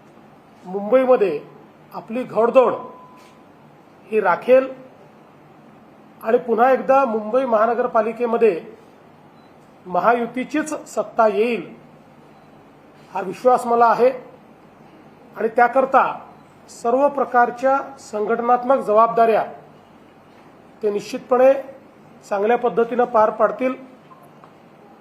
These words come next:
मुंबईतले सर्व ज्येष्ठ नेते त्यांच्या पाठीशी आहेत, महाराष्ट्रातलेही सर्व ज्येष्ठ नेते, अध्यक्ष, पूर्व अध्यक्ष सगळे त्यांच्या पाठीशी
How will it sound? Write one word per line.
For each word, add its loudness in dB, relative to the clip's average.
मुंबईतले 2
सर्व 2
ज्येष्ठ 0
नेते 2
त्यांच्या -2
पाठीशी -2
आहेत, 2
महाराष्ट्रातलेही 0
सर्व 0
ज्येष्ठ 0
नेते, 0
अध्यक्ष, -2
पूर्व -2
अध्यक्ष -2
सगळे 2
त्यांच्या -4
पाठीशी -4